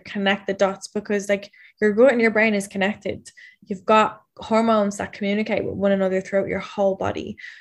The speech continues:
So your whole body is, like, you've got an issue somewhere in,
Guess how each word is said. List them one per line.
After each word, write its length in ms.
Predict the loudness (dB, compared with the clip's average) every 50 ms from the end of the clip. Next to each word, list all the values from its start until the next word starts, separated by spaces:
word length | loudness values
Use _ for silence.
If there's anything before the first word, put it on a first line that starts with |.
| -20 _
So 120 | -6 -2
your 140 | 0 0 0
whole 260 | 0 2 0 2 2
body 420 | 2 2 4 4 2 0 0 0 0
is, 340 | -2 -2 -2 -4 -8 -14 -14 _ -4
like, 200 | -4 -4 -4 -6
you've 140 | -10 -6 -2
got 240 | -2 0 0 -2 -2 -2
an 80 | 0 0
issue 280 | 0 -2 -2 -4 -6
somewhere 600 | -6 -4 -4 -4 -2 0 0 2 2 2 0 -2 -6 _
in, 380 | -4 -4 -2 -2 -4 -6 -8